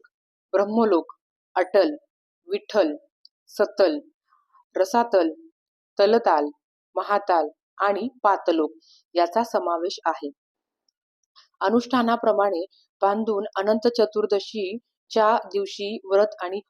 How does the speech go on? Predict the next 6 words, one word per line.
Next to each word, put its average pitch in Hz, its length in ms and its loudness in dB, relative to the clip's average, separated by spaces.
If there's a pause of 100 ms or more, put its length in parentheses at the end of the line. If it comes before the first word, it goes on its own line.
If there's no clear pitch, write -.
(100)
उपासना 202 440 -4
केल्याने 165 500 -6 (340)
आणि 185 240 -8
हा 190 140 -4
धागा 190 360 -2 (220)
बांधल्याने 180 540 -6